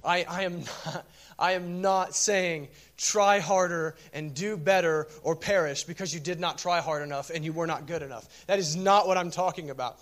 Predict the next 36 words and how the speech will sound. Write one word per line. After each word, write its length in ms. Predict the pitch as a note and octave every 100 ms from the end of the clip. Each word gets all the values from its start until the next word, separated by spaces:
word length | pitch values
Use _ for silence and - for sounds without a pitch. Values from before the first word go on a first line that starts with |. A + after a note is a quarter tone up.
| - -
It 120 | A3+
is 160 | G#3
not 480 | G3+ G3 G#3 A3 - -
a 100 | F3
mere 440 | F3 F#3 A3+ A#3
external 580 | F3 - - G#3 G#3 G3+
act 260 | F3+ F#3 F#3+
of 120 | F3+
obedience 560 | F3 D#3+ G3 F3 D3 -
that 140 | D3
we 100 | D#3
need. 340 | D#3+ C#3+ A2+ A#2+ _ _ _ _ _ _ _ _ _ _ _ _ _ _ _ _ _
Right? 100 | C#3
The 80 | D#3+
Pharisees 500 | C#4+ B3 F3 E3 C3+
did 220 | C#3 B2+
that. 280 | A#2+ D3 - _ _ - - _ _ _ _ _ _ _ _
The 60 | E3
Pharisees 420 | A3 A#3 A3 G3
externally 600 | E3+ G3 - F#3+ F#3 F3
obeyed 280 | E3 D#3 D3+
the 80 | D3
law. 380 | B2 C3 E3 - _ _ _ D#3
They 100 | F3+
were 140 | F3
externally 560 | F#3+ F#3+ - F#3 F3+ E3+
very 320 | D#3 F3+ E3+
zealous. 800 | D3 - E3 F3 D#3+ D#3 - - - _ _ _ _ _ _ _ _ _ _ _ _ _ _ _ _ _ _ _ _ _ _
But 100 | D#3+
the 60 | D#3
fiftieth 460 | - G3+ G3+ E3+
Psalm 480 | C#3 F#3 F#3 D#3 C#3+
tells 260 | D3 D#3+ C#3+
us 140 | C3+
that 180 | C#3+ C3+
God 320 | C#3 D#3 D3+